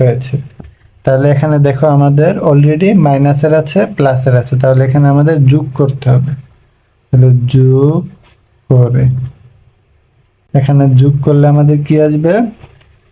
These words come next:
যোগ করলে তো আর নিচে চিহ্নের কোনো পরিবর্তন হবে না, যা আছে তাই। তাহলে নাইন এক্স আর ফোর এক্স হচ্ছে আমাদের থার্টিন এক্স, আর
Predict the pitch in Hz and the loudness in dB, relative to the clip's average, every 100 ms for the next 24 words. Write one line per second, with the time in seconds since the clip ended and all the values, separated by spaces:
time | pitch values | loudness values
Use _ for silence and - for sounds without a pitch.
0 | _ - _ - - 131 135 127 143 147 | _ -20 _ -20 -2 0 0 0 0 0
1 | 143 156 175 214 208 143 139 135 165 240 | 0 0 0 -2 0 0 0 0 -2 -2
2 | 277 _ - 160 147 143 143 165 151 143 | -4 _ -4 0 2 2 0 -2 0 0
3 | 139 139 143 143 123 127 127 120 127 131 | 2 0 0 0 2 2 2 2 2 2
4 | 131 131 143 139 127 127 - - - - | 2 0 -4 -2 -4 -4 -12 -18 -18 -4
5 | 135 135 143 202 233 - _ _ _ 131 | -2 0 0 -2 -6 -16 _ _ _ -2
6 | 131 131 139 165 208 - 139 139 180 - | 0 2 2 0 -2 -2 0 0 -2 -6
7 | - _ _ _ _ _ - 139 139 147 | -12 _ _ _ _ _ -6 0 2 0
8 | 147 151 143 - 156 151 151 185 262 - | -2 -4 -4 -2 -2 0 0 0 -2 -6
9 | - - _ _ _ _ _ _ _ _ | -20 -20 _ _ _ _ _ _ _ _
10 | _ _ - 135 131 131 135 139 131 131 | _ _ -4 0 0 0 0 2 2 2
11 | 131 202 - - _ _ _ - 135 | 0 -4 -8 -14 _ _ _ -4 0